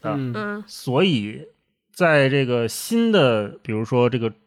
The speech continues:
Speaker 1: 智能手机的这个生产线面前，它根本就没有办法掉头，
Speaker 2: 嗯。
Speaker 1: 它船太大了。
Speaker 2: 对。
Speaker 1: 它的原来那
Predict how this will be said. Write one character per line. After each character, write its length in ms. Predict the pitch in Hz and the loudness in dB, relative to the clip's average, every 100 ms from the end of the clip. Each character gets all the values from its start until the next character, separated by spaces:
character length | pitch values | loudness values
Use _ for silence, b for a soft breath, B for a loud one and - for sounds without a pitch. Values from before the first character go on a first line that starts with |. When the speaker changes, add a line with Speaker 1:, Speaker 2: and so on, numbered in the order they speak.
| _ _ _ - | _ _ _ -6
Speaker 1:
智 140 | 220 | -2
能 120 | 135 | 0
手 160 | 123 113 | 0 -4
机 180 | 107 127 | -4 -2
的 160 | 117 | -2
这 100 | 107 | -2
个 100 | 110 | -4
生 160 | 104 160 | -6 -4
产 160 | 143 104 | -4 -4
线 220 | - 127 | -4 -2
面 160 | 131 | -2
前， 200 | 110 107 | -4 -6
它 80 | 113 | -4
根 200 | 147 214 | 0 2
本 140 | 185 107 | 2 0
就 120 | 107 | -2
没 80 | 113 | -2
有 80 | 131 | 0
办 140 | 135 | 0
法 100 | 120 | -2
掉 200 | - 131 | -2 -2
头， 160 | - - | -2 -6
Speaker 2:
嗯。 200 | 135 120 | -6 -4
Speaker 1:
它 80 | - | -4
船 240 | 123 117 | -4 -4
太 220 | 131 170 | 0 0
大 100 | 110 | 0
了。 40 | 110 | 0
Speaker 2:
对。 220 | 156 131 - b b | 2 0 -4 b b
Speaker 1:
它 120 | - | -4
的 100 | 185 | 0
原 200 | 170 127 | 2 2
来 80 | 151 | 2
那 200 | 190 190 | 2 0